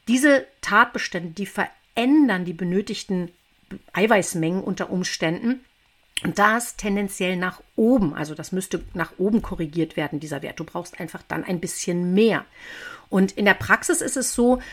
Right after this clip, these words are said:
das kennst du vielleicht schon, wenn du mir länger folgst, dass ich ja mit individuellen, maßgeschneiderten Empfehlungen arbeite. Das heißt, wenn ich den optimalen Eiweißanteil für dich berechne,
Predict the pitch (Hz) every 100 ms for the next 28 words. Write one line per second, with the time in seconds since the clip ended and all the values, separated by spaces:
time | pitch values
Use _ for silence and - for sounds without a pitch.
0 | - - - 180 - - 202 233 254 247
1 | 214 208 - 226 202 202 208 202 196 185
2 | 196 196 - 202 196 196 - 175 170 -
3 | 196 185 - 175 180 175 - 214 247 247
4 | 202 202 190 - 196 196 185 156 214 -
5 | - - 196 190 185 180 170 - 196 240
6 | 247 - 208 214 214 208 180 - 208 226
7 | - - - - 185 - - 196 - 226
8 | - 233 202 190 196 202 220 220 - 190
9 | 190 180 185 190 - 175 208 - 285